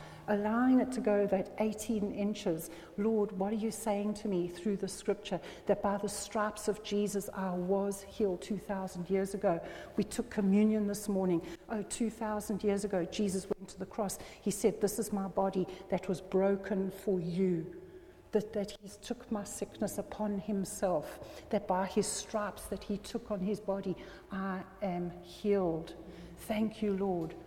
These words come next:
And that's how we apply the word of God. Allow the word of God to, to impact your heart. And then whatever's in your heart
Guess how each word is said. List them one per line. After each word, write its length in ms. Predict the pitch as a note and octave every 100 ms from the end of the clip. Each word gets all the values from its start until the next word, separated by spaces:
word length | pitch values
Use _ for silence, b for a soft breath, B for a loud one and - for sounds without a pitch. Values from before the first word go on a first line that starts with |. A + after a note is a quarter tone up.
| B B B
And 120 | G#3
that's 240 | A3+ A3+
how 140 | - G#3
we 160 | G#3
apply 720 | F#3+ - - G3+ G3+ G3 F3+ E3+ B B
the 80 | G3+
word 380 | F3 G3 G3+ G3+
of 180 | G3+ -
God. 360 | F#3+ F#3+ F3 -
Allow 380 | F#3 G#3 A3+
the 80 | G#3+
word 280 | G#3 A3 G#3+
of 120 | G#3 -
God 420 | - G#3 G3+ G3 - B B
to, 260 | - - G2 B B -
to 220 | A3 G3+ -
impact 580 | B3+ A#3 - A#3 F#3+ -
your 120 | F#3
heart. 600 | - - G#3+ F#3 - - - - - - - - - - - - - -
And 120 | G#3
then 140 | G3+
whatever's 420 | G3+ G3+ A3 A3 A3
in 140 | G#3
your 140 | F#3+
heart 360 | - A3+ G3+